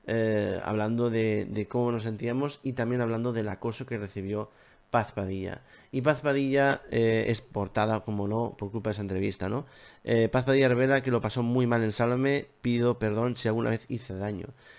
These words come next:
Esto no llegamos a verlo ayer, porque no íbamos a poner tampoco toda la entrevista, pero es cierto que ella ha hablado en este sentido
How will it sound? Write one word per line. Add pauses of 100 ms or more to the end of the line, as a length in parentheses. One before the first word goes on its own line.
Esto
no
llegamos
a
verlo
ayer,
porque
no
íbamos
a
poner
tampoco
toda
la
entrevista, (400)
pero
es
cierto
que (220)
ella
ha
hablado
en
este
sentido